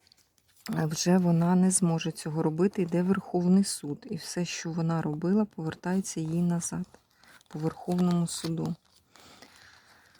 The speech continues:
Домові люблять, щоб були в них свої куточки, щоб у них була своя, навіть можна поставити їм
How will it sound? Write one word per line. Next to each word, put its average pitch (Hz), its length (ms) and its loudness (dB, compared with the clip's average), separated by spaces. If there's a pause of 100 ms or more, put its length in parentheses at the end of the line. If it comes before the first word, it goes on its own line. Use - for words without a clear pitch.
(2000)
Домові 202 600 8
люблять, 202 460 4
щоб - 340 -2
були 175 520 4
в 175 140 -2
них 185 300 6
свої 175 440 0
куточки, 165 1120 -4 (440)
щоб 160 320 -6
у 165 80 4
них 190 340 6
була 175 460 2
своя, 170 520 0
навіть 185 480 4
можна 175 460 0
поставити 180 760 -4
їм 175 440 2